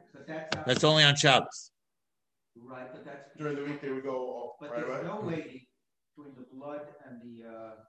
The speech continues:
Speaker 1: and
Speaker 2: I,
Speaker 1: the
Speaker 2: I, I didn't get, uh, that was not my impression.
Speaker 1: What?
Speaker 2: That they waited.
Speaker 1: They
Speaker 2: I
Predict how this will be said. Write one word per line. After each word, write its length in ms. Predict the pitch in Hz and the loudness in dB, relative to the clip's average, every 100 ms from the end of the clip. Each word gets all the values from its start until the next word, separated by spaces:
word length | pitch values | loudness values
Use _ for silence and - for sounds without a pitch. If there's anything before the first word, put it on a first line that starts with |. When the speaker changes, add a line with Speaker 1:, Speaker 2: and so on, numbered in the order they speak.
| _ _ _ _ - | _ _ _ _ -10
Speaker 1:
and 80 | - | -2
Speaker 2:
I, 60 | 117 - | 0 2
Speaker 1:
the 80 | - | 2
Speaker 2:
I, 60 | 113 | 6
I 100 | 123 | 6
didn't 220 | 135 139 | 6 4
get, 200 | 135 131 - | 4 4 6
uh, 140 | 117 117 | 6 8
that 200 | 123 120 | 6 4
was 140 | 120 | 6
not 180 | 135 110 | 4 6
my 140 | 120 | 6
impression. 440 | 110 107 165 143 - _ _ _ _ _ _ _ _ _ _ | 6 4 2 2 -4 _ _ _ _ _ _ _ _ _ _
Speaker 1:
What? 260 | - - - _ | -16 -16 -18 _
Speaker 2:
That 120 | 117 101 | -2 0
they 80 | |
waited. 400 | 92 95 85 82 - _ _ _ _ _ _ _ _ _ | 2 2 0 -4 -14 _ _ _ _ _ _ _ _ _
Speaker 1:
They 60 | |
Speaker 2:
I 0 | - | -10